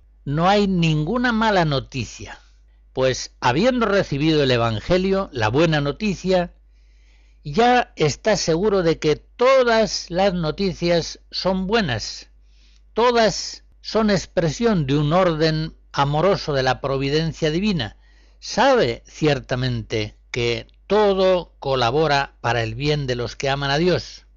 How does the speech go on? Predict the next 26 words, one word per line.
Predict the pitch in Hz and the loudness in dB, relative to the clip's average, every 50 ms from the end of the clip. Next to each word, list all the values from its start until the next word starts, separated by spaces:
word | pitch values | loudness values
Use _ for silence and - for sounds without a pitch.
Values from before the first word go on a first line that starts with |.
| _ _ | _ _
Romanos | 120 117 120 123 135 139 135 131 - - - _ | -8 -6 -6 -4 -6 -6 -6 -8 -10 -10 -12 _
ocho. | - 190 - - - - - _ _ _ - - - - - - _ _ _ _ | -4 -4 -4 -4 -10 -16 -16 _ _ _ -20 -20 -20 -20 -20 -20 _ _ _ _
Por | - 127 135 127 | -6 -6 -6 -2
tanto, | 127 175 185 190 175 - 185 175 175 - - | -2 -2 -2 -2 -4 -2 -2 -2 -2 -2 -4
insisto, | - 139 123 123 117 - 185 180 165 - - 175 165 | -8 -6 -6 -6 -6 -6 -6 -8 -8 -6 -6 -6 -4
no | 156 151 151 160 190 220 226 208 175 | -4 -4 -2 -2 0 0 0 0 0
hay | 185 233 254 233 185 | 0 0 0 0 -2
para | - - _ - 131 127 127 123 123 123 - - _ | -6 -8 _ -2 -2 0 0 0 -2 -4 -6 -12 _
el | - - 143 139 131 123 | -8 -6 -6 -6 -6 -8
cristiano | - - 127 127 107 - - - 175 180 175 170 165 160 156 160 - - | -10 -8 -8 -8 -8 -8 -6 -2 -2 0 0 -2 -2 -4 -6 -10 -12 -8
malas | - 127 131 139 139 135 131 - - - 147 | -4 -2 0 0 2 0 0 -2 -4 -8 -6
noticias. | 151 156 151 - 185 165 - - 113 107 95 - - - - - _ _ _ _ _ _ _ _ _ _ _ _ _ _ _ _ _ _ _ _ - _ _ _ _ _ _ _ _ | -6 -6 -2 -2 -2 -2 -2 -4 -10 -10 -10 -12 -16 -20 -20 -20 _ _ _ _ _ _ _ _ _ _ _ _ _ _ _ _ _ _ _ _ -20 _ _ _ _ _ _ _ _
El | _ 131 135 135 127 | _ -4 -4 -2 0
temor | - 165 170 180 185 180 160 | 0 2 2 2 2 2 2
de | 165 175 | 2 2
Dios, | 175 190 196 190 147 107 - - - - - - - - _ | 4 4 4 4 2 0 -6 -14 -18 -20 -20 -20 -20 -16 _
por | - 123 131 | -6 -4 -2
otra | 135 131 151 160 151 | -2 -2 -2 -4 0
parte, | 151 180 180 170 170 - 175 170 165 165 - _ _ _ _ _ _ _ _ _ _ - | 0 0 0 -2 0 0 0 0 0 -2 -6 _ _ _ _ _ _ _ _ _ _ -8
en | 147 139 131 | -6 -6 -4
relación | 135 139 139 135 127 - - 165 156 151 156 | -4 -2 0 -2 -2 -2 -2 -2 -2 -2 -2
con | 156 151 143 139 | -4 -4 -4 -2
la | 135 135 | -2 -2
virtud | 135 135 135 131 131 - - 170 165 | -2 -2 -4 -4 -6 -4 -2 0 0
de | 160 | 2
la | 151 147 143 | 2 0 -2